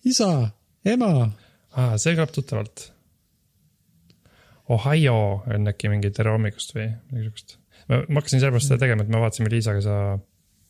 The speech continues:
Speaker 2: äh, Terrace House'i päris palju, mis on see Jaapani
Speaker 1: Mm.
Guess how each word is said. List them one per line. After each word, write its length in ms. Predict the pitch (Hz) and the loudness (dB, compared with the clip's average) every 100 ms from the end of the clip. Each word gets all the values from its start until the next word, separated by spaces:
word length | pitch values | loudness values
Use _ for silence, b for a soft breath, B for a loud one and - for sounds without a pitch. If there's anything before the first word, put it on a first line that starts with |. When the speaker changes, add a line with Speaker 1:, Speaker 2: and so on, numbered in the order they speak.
| _ _ _ _ _ 139 | _ _ _ _ _ -8
Speaker 2:
äh, 420 | 113 110 107 107 - | -6 -4 -4 -6 -6
Terrace 380 | - 139 107 - | 0 2 2 2
House'i 400 | 107 104 - 110 110 | 0 0 -2 -2 0
päris 200 | 117 107 | -2 -2
palju, 300 | 117 110 110 107 | -4 -2 -2 -4
mis 160 | 107 - | -6 -4
on 80 | 107 | -2
see 120 | 113 | 0
Jaapani 580 | 110 - 104 104 104 117 | -2 -2 -4 -2 -2 0
Speaker 1:
Mm. 300 | 123 117 | 0 -2